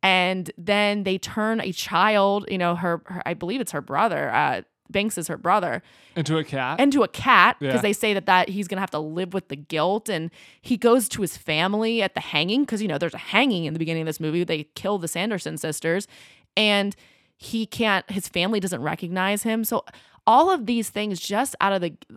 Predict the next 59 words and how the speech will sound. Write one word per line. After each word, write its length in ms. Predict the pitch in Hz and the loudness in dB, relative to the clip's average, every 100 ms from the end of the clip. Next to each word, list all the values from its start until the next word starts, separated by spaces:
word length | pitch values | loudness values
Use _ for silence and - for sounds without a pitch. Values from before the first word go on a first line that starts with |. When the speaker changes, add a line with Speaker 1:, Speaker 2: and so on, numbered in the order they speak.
| - | -10
Speaker 1:
from 260 | - 226 | -4 -2
the 60 | 180 | -2
beginning 680 | 156 - 196 233 87 101 - - _ - | -4 -2 2 2 2 -6 -12 -20 _ 2
are 160 | 196 | 2
just 200 | 185 196 - | 2 -6 -6
so 400 | - 214 277 285 | 0 4 4 2
unsettling 800 | 214 175 - 208 185 165 160 165 | -2 -4 0 0 0 -4 -4 -4
that 200 | 175 - | -6 -6
whenever 400 | 202 220 247 262 | -2 -2 0 -2
we 160 | 226 | -4
go 200 | 175 202 | -2 -4
through 140 | 214 208 | -4 -6
the 80 | 180 | -2
rest 240 | 202 - | -2 -4
of 20 | 202 | -6
the 60 | |
movie 320 | 190 214 185 | -4 -2 -4
and 80 | 170 | -4
you're 80 | 170 | -4
supposed 300 | - 202 185 | -6 -6 -4
to 120 | 180 - | -6 -6
look 200 | 185 - | -8 -8
at 80 | |
them 140 | 185 175 | -8 -8
and 80 | 165 | -6
think 160 | 175 | -6
they're 100 | 165 | -6
kind 220 | - 170 | -4 -4
of 80 | 160 | -4
funny 320 | - 156 165 | -6 -6 -4
because 320 | 165 170 160 151 | -4 -6 -6 -4
they're 120 | 151 | -6
bumbling, 580 | 135 156 170 185 202 220 - - _ _ - | -2 -2 -2 -2 -2 -4 -12 -20 _ _ -2
I 100 | 262 | -2
couldn't 460 | - 330 262 - _ _ - | -2 -2 -2 -4 _ _ -4
find 300 | - 208 208 | 2 2 2
them 80 | |
as 100 | 185 | -2
bumbling. 400 | 147 165 165 82 - | 0 -2 -2 -4 0
I 140 | 175 | 0
felt 320 | - 202 - | 2 0 0
the, 260 | 196 180 170 | 0 0 0
that 100 | 190 | -4
they 120 | 175 175 | -4 -4
were 120 | 170 | -6
very 220 | 156 196 | -4 -4
sinister. 680 | 160 - 175 170 - - - _ _ _ _ - | -4 -4 -4 -4 -8 -10 -12 _ _ _ _ -4
Speaker 2:
Yeah, 140 | 196 | -2
and 80 | 190 | 0
I 60 | 196 | -2
think 180 | 330 294 | -2 -2
this 180 | 240 | -4
kinda 260 | - 226 180 | -4 -4 -4
goes 380 | 165 175 170 - | -2 0 -2 -4
to, 520 | 175 170 156 156 151 | -2 0 0 0 -2
you 120 | 151 151 | -4 -4
talked 320 | 214 208 - | -2 -2 -2
about 340 | 160 147 147 | -2 0 0
it 260 | 143 139 | -2 -4